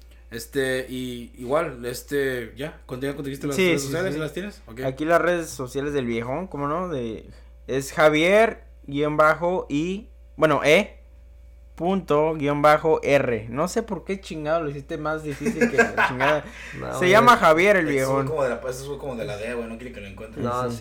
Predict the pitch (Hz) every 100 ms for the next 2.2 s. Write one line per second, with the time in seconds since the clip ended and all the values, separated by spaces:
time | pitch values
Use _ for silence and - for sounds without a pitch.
0 | 127 127 117 139 143 139 139 139 117 143
1 | 135 175 190 180 175 160 170 190 196 196
2 | 220 240